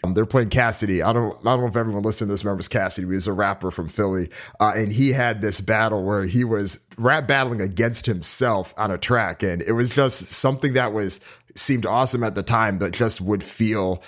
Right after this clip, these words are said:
very niche and off center, not off center, but, like, off mainstream if someone was to do it now. And I think later on you saw shows like Wild 'N Out get popular, but still never quite mainstream in the same type of way.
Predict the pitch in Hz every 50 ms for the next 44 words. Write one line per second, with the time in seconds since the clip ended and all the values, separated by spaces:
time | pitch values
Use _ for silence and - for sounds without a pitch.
0 | - - - 90 92 117 120 117 113 110 107 107 107 98 - - - - 123 123
1 | 120 120 117 113 - - 107 101 90 101 101 98 - - 113 107 101 104 101 92
2 | 87 90 87 - - 107 117 117 117 107 98 104 95 - - - 107 95 95 85
3 | 101 98 - 101 - - 101 104 - - 104 104 104 95 - - 110 101 95 90
4 | 90 - - 101 95 92 90 90 90 - 95 90 78 98 98 90 78 78 90 90
5 | 85 82 78 64 - - - - - - - _ _ - 120 120 117 - 147 123
6 | 113 117 123 123 120 107 107 107 110 113 113 107 101 101 92 - 117 101 98 92
7 | - - 110 104 101 95 107 95 82 90 92 92 95 90 85 85 90 107 113 113
8 | 113 113 107 - - - - _ _ _ - 113 - 117 104 - - 123 117 110
9 | 113 - 117 113 110 113 117 113 92 101 98 92 - - _ - - - - -
10 | 127 123 120 120 107 101 110 107 107 104 - - 107 104 87 85 92 98 104 107
11 | 104 - - 104 104 104 98 101 95 90 90 - - 110 101 92 - 101 95 92
12 | - 92 82 87 87 95 101 104 101